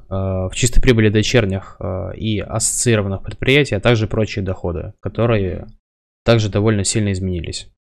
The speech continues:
за год. Далее посмотрим на первое полугодие две тысячи двадцать третьего года в сравнении с полугодием двадцать второго года. А, здесь мы видим рост выручки на восемь процентов, с ста восьмидесяти девяти до двухсот трех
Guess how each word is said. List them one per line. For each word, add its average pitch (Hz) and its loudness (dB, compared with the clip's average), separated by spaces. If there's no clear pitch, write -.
за 92 -4
год. 87 -8
Далее 110 2
посмотрим - -4
на 101 -2
первое 101 0
полугодие 107 0
две 95 -8
тысячи - -8
двадцать - -6
третьего 104 -4
года 143 -4
в - -10
сравнении 117 4
с - 0
полугодием 113 2
двадцать 101 -2
второго 101 0
года. 95 -6
А, 90 -4
здесь 120 2
мы 117 4
видим 113 4
рост 110 2
выручки 110 -2
на 110 2
восемь 110 2
процентов, 123 -2
с 104 0
ста - 0
восьмидесяти 104 -2
девяти 107 0
до 107 0
двухсот - -2
трех 117 2